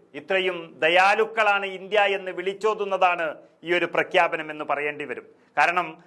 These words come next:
പാകിസ്ഥാനിൽ പെടുന്ന ഓരോ ഇന്ത്യക്കാരനെയും കണ്ണ് മൂടിക്കെട്ടി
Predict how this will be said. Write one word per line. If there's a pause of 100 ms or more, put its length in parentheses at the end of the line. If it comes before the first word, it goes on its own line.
(240)
പാകിസ്ഥാനിൽ
പെടുന്ന (180)
ഓരോ (300)
ഇന്ത്യക്കാരനെയും (480)
കണ്ണ്
മൂടിക്കെട്ടി